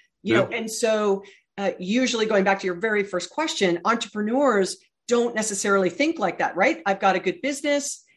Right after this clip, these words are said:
Speaker 1: I pay my bills. You know, I'm, I'm busy. I have enough customers, and they're not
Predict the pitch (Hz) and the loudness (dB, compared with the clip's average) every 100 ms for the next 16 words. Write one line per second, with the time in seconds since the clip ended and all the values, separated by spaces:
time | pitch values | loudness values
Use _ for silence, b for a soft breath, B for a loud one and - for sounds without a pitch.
0 | - 185 185 190 180 180 277 269 262 247 | -8 -6 0 2 2 2 4 6 6 4
1 | 240 - b - 190 180 170 175 170 - | 0 -10 b -4 0 2 0 0 -6 -6
2 | 180 170 277 254 269 262 202 170 196 175 | -6 -2 -2 0 0 2 0 0 -2 -2
3 | 165 - 269 - 240 220 - 196 208 220 | -4 -4 -4 -2 -2 -2 -2 0 2 2
4 | 247 | 0